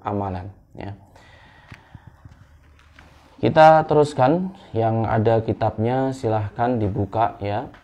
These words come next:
bab yang kedua di dalam masalah adab, pasal yang pertama. Di buku kami ada di halaman enam puluh,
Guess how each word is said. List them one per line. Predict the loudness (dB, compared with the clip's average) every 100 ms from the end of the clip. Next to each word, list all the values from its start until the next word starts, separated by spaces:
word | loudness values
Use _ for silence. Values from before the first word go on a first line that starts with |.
| -8
bab | -6 -8 -12 -10
yang | -6 -4
kedua | -6 -4 -2 -2 -4 -10 -8
di | -6
dalam | -4 -4 -4
masalah | -6 -8 -10 -10 -8
adab, | -6 -6 -6
pasal | -10 -8 -6 -4
yang | -4 -6
pertama. | -10 -8 -6 -4 -6 -8 -20 -20 -20 -20 _ _
Di | -2 2 2
buku | 2 -2 -2
kami | -2 -2 0 0 -2
ada | -4 -4 -4 -4
di |
halaman | -4 -6 -6 -4 -4 -4 -4
enam | -4 -6
puluh, | -6 -6 -8